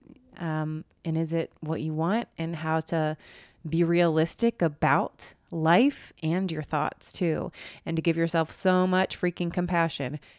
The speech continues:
It comes out May tenth. Please go pre-order it now if you haven't yet and claim the bonuses.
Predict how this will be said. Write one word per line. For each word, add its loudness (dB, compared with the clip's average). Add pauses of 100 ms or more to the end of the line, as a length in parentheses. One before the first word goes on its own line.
(120)
It -4
comes 4
out 12
May 4
tenth. 0 (220)
Please -4
go 8
pre-order 6
it 2
now 6
if 4
you 0
haven't 4
yet 4
and -2
claim 0
the 2
bonuses. 6